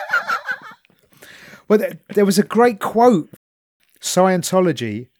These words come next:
was selling get, getting high without the drugs." That's what Scientology gave you.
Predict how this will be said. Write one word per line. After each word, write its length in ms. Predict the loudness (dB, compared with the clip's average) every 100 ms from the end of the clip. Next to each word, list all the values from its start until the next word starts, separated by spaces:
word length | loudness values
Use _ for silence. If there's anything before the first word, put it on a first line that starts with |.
| _ _ _ _ -6
was 160 | -4
selling 640 | -2 2 2 2 -2 -8 _ _ _ -2
get, 300 | -2 -2 -10 _ _
getting 360 | -4 -4 -4 -10
high 500 | -4 -2 -2 -6 -12 _ _
without 580 | 0 0 2 0 -2 -8
the 80 | -10
drugs." 540 | -8 -4 -4 -4 -10 -6
That's 220 | -6 -6
what 100 | -6
Scientology 680 | -6 -4 -6 -8 -10 -10 -10
gave 280 | -8 -8 -10
you. 160 | -14